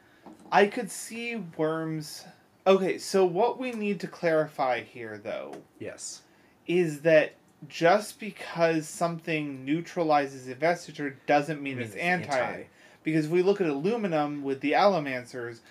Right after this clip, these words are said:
Speaker 1: aluminum is not anti-investiture, but it does cancel out their stores.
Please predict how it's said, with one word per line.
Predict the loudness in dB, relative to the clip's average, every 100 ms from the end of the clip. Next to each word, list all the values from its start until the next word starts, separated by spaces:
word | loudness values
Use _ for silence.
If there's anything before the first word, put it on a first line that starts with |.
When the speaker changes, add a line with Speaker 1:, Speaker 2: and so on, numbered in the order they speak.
| -20 -8
Speaker 1:
aluminum | -2 0 2 0 -2
is | -4 -6
not | 2 6 6
anti-investiture, | 6 -2 -4 -10 -6 0 0 -2 -12 -14 -10 -10 -10 -14 _ _ _ -12 6
but | 8
it | 8 4
does | 6 8 6
cancel | 0 -10 -10 -6 -2
out | -2
their | -4 -12
stores. | -12 -4 -2 -2 -6 -12 -16 -18 -20 -20 -20